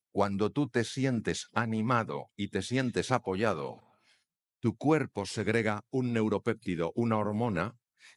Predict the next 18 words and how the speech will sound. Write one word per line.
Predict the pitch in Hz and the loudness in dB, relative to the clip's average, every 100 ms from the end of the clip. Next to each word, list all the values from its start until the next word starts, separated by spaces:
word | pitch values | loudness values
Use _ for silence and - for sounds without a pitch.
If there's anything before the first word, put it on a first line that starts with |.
| _ | _
que | 120 113 | 0 2
tiene | 123 147 127 | 2 2 2
la | 110 139 | 2 0
capacidad | 135 117 113 107 110 101 123 127 _ _ _ | -2 -2 -4 -6 -6 -2 -2 -4 _ _ _
de | - 113 131 95 - _ _ _ _ _ _ - | -8 -2 0 0 -4 _ _ _ _ _ _ -8
bloquear | 85 82 120 156 - 107 123 123 - _ _ _ _ _ _ | -4 0 2 0 0 0 0 -4 -12 _ _ _ _ _ _
en | 110 104 | 0 2
la | 98 | 0
amígdala, | 101 139 135 135 131 139 143 - _ | 0 -4 -4 -2 -2 -2 -6 -10 _
amígdalas | 87 113 104 82 82 - | -2 0 2 2 0 -2
cerebrales, | 143 117 113 127 123 123 - _ _ - | 0 0 2 0 -2 -6 -8 _ _ 0
el | 107 117 | 0 0
núcleo | 151 - 120 | -4 -2 0
del | 104 98 | 0 0
miedo | 113 127 117 | 0 0 0
que | 110 | 0
te | - | -2
paraliza. | 90 90 87 92 - - | -2 -2 0 -4 -6 -14